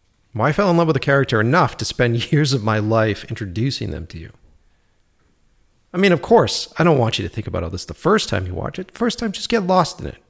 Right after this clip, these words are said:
Enjoy the thing. But then, as we all do, whether we love or hate these movies,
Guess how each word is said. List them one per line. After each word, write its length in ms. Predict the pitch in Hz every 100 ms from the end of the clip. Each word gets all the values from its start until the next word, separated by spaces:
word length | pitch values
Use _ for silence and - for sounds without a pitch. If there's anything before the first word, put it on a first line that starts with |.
| _ -
Enjoy 440 | 147 131 160 170
the 120 | 113
thing. 260 | - - - _ _ _ _ _ _ _ _ _
But 160 | - 120
then, 160 | 165 165
as 160 | 135
we 140 | 143 143
all 160 | 160
do, 460 | 180 226 131 160 156 -
whether 220 | 131 147
we 280 | 120 113 110
love 340 | 104 113 139
or 100 | 160
hate 260 | 127 147 156
these 220 | 156 135
movies, 500 | 139 185 113 117 -